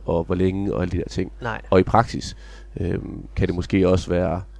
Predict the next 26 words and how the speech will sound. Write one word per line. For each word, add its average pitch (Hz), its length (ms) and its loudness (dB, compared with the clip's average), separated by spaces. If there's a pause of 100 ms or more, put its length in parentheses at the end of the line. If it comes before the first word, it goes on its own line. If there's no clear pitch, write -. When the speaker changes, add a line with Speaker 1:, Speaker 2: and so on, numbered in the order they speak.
(140)
Speaker 1:
svært 123 460 6
at, - 280 -6
at 101 80 2
nå 104 180 10
alle 117 220 10
de 98 140 4
punkter. 95 420 0
Speaker 2:
Selvfølgelig. 127 320 -4
Speaker 1:
Altså, 117 120 2
i 92 80 4
praksis 104 400 2
vil 92 80 0
det 92 80 2
nok 95 180 6
nemmere 98 260 4
bare 95 220 2
være, 92 240 2 (420)
"Jeg 95 100 2
tager 110 160 4
lige 95 80 2
et 95 80 -2
billede, 104 340 6 (220)
Speaker 2:
Ja. 123 120 -2
Speaker 1:
er 104 80 4
det 95 80 10
okay?" 90 340 4